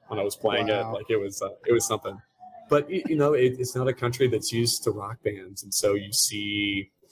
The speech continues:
Speaker 1: you know, there were all these things you would never expect to be an issue, like fucking, like, you know, the, the voltage of an amp being too powerful for the power system that they had on stage, or, you know,
Speaker 2: Yeah.
Speaker 1: things like that, right? And, but, you know, people were hungry to hear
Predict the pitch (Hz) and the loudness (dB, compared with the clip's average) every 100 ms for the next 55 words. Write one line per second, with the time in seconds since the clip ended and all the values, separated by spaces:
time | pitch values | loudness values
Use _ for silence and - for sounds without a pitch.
0 | - - - 98 95 - - - 135 127 | -20 -10 -4 -2 -2 -4 -2 2 2 2
1 | 135 135 123 123 117 107 104 98 95 - | 0 0 0 0 0 -2 -2 -2 -4 -6
2 | - 98 98 92 - 92 90 90 - - | -8 -8 -6 -6 -6 -6 -8 -10 -10 -18
3 | - - - _ _ - 113 120 113 107 | -20 -20 -20 _ _ -6 -2 0 2 2
4 | 107 - - - 113 101 117 123 117 107 | 0 -2 -16 -6 -2 0 -2 -2 4 6
5 | 107 104 101 107 123 120 123 120 110 104 | 6 2 0 0 2 2 2 0 -2 -2
6 | 110 113 - _ 113 104 - 113 - 101 | 0 -2 -6 _ -6 -6 -6 -6 -2 2
7 | 104 104 - 98 95 - 98 98 98 - | 4 2 4 2 2 -2 0 0 -2 -2
8 | 104 101 98 95 104 - 98 - 95 92 | 0 2 0 -2 -6 -8 -10 -12 -6 -2
9 | 90 90 - - 95 92 92 90 - - | -2 -2 -2 0 0 0 -4 -6 -8 -8
10 | 90 - 127 120 117 - - - - - | -8 -2 0 2 -2 -8 -16 -16 -6 2
11 | 165 151 139 120 117 104 92 - 107 107 | 4 4 4 2 2 0 0 2 4 2
12 | - 120 123 147 143 123 113 131 131 117 | 0 -4 2 2 4 2 2 -2 2 2
13 | 107 104 113 107 107 101 - 104 101 95 | 2 -2 -2 -2 -2 -2 -2 0 2 0